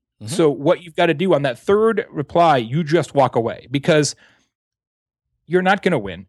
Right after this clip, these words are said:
Speaker 2: And you have done what you need to do, which is you have attempted to hug that hater. And that's great. You can't save everybody. But more importantly, in these public venues, social media, review sites, forums,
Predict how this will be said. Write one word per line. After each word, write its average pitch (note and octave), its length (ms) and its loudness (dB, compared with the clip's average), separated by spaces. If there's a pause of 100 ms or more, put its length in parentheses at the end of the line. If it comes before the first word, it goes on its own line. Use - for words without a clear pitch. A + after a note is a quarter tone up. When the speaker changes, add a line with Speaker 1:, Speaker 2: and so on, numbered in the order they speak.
Speaker 2:
And D#3 160 0
you F#3+ 120 2
have D3+ 240 0
done F3+ 200 2
what D3+ 120 -4
you D#3 100 -6
need F#3 360 -2
to - 100 -8
do, B2 300 -2
which C3+ 280 0
is C#3 200 2
you D3+ 100 -2
have C#3+ 180 0
attempted F3+ 600 -6
to C3 80 0
hug G#2 240 -2
that F2 160 -10
hater. - 360 -14 (160)
And D#3 140 -2
that's G#3 160 0
great. C#3+ 400 -2
You - 240 -20
can't E3 240 -2 (140)
save D#3 240 0
everybody. G#2+ 440 -2 (280)
But D#3 120 -2
more B3 240 2
importantly, F#3+ 460 0
in D3+ 180 0
these D#3 160 0
public G3+ 400 -4
venues, D3+ 480 -4 (120)
social - 280 -8
media, F3 360 2
review B2+ 340 0
sites, D#3+ 360 0
forums, D#3 480 -4